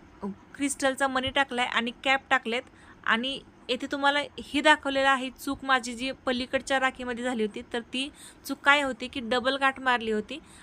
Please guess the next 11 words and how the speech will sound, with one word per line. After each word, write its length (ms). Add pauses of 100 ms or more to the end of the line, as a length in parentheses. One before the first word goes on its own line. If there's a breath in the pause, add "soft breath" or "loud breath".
(120)
आणि 160 (140)
तेच 220
मी 240
या 140 (220)
आत्ताच्या 420
राखीमध्ये 400
डबल 320
गाठ 220
मारली 340
नाही. 380
तर 60